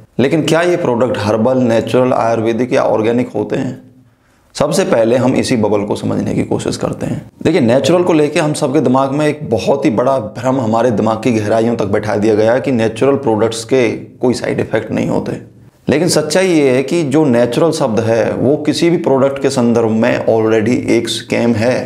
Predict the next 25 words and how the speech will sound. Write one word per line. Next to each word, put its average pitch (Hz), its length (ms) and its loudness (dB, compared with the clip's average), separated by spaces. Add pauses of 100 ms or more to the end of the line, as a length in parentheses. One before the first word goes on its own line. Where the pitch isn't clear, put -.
क्योंकि 156 220 2
सबसे 175 280 0
बड़ी 175 160 2
जो 170 100 0
समस्या 135 440 0
है 123 160 0
वो 139 140 2
ये 123 220 2
है 120 180 -2
कि 156 380 -2 (340)
इंडिया 156 320 4
के 156 80 2
अंदर 139 280 2
ना 120 220 2
तो 147 160 -2
कोई 147 220 0 (120)
ऐसी 120 320 2
body 107 400 2
है 127 140 0 (100)
जो 123 340 2
natural 120 840 0
products 107 460 0
को 120 220 0
regulate 113 560 0
करे 123 240 0